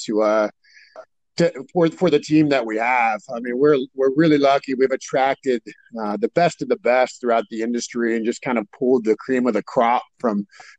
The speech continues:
various organizations over the past several years, and I continue to learn from each and every one of them every day.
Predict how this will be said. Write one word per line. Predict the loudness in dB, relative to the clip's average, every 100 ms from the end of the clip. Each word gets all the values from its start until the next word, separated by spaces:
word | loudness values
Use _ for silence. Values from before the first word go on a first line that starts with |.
| _
various | 0 2 2 2
organizations | 2 2 0 0 0 0 -2 -4 -2 -2
over | -2
the | -4
past | -2 -2 0
several | -2 0 0
years, | -2 0 2 4 4 2
and | -4
I | -4
continue | -6 -6 -4 -2
to | -4
learn | -2 -4 -4
from | -4 -4
each | -4 -4
and |
every | -2 -2
one | 0 0 2
of |
them | 2 2
every | 0 0
day. | 0 2 4 2